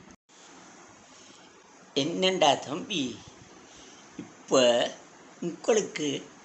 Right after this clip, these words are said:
ஏழரை பிடிச்சிருக்கு, சரியா?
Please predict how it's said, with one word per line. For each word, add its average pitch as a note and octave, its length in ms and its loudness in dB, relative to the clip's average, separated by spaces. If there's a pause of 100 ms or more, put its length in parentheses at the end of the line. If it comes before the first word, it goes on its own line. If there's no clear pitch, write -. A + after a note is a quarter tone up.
(380)
ஏழரை A#3+ 440 8
பிடிச்சிருக்கு, D3+ 680 -4 (1400)
சரியா? A3+ 460 4